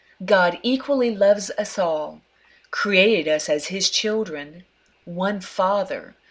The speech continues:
one blood, and we were individually meant to be blessed, healthy, free, and happy. So from now on,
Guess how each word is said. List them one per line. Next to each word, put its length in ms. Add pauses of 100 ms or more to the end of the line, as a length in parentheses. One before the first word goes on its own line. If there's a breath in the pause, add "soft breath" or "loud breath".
(200 soft breath)
one 340
blood, 520 (600)
and 200
we 120
were 200
individually 920
meant 320
to 100
be 140
blessed, 720 (280)
healthy, 680 (260)
free, 680 (380)
and 260
happy. 680 (840 loud breath)
So 220
from 340
now 300
on, 480